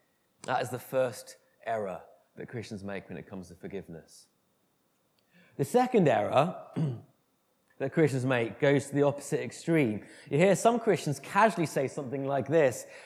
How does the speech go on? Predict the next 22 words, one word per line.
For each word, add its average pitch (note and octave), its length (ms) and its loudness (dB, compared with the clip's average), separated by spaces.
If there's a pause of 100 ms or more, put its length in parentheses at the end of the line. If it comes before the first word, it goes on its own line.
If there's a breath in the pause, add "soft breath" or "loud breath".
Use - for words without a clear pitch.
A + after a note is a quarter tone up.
(600 loud breath)
"God G#3+ 160 8
doesn't B3 280 6
forgive A3+ 380 6
people E3 320 2
who D#3+ 100 4
don't F3+ 200 6
ask F3+ 240 0
for E3 100 -4
forgiveness, C#3+ 880 2 (220 soft breath)
so D#3 180 6
I'm C4+ 140 8
not D4 80 6
gonna B3 200 4
forgive A3 300 2
that G3 200 2
person E3+ 440 0
until D3+ 260 0
they D3+ 120 4
confess C#3 440 -4
what B2+ 120 -10
they A#2 100 -4
did." F#2+ 260 -8